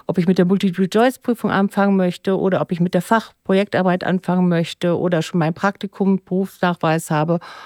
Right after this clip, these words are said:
ob ich die Schule schon beendet habe oder nicht, das ist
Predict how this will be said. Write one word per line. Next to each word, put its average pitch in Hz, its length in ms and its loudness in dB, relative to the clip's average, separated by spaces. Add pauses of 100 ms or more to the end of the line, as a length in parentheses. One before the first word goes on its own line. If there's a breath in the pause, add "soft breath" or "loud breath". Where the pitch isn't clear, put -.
(380 loud breath)
ob 185 160 0
ich 202 120 0
die 208 120 0
Schule 233 340 2
schon 214 280 2
beendet 196 420 0
habe 185 200 -2
oder 175 160 0
nicht, 185 400 -2 (460)
das 175 220 -2
ist - 240 -6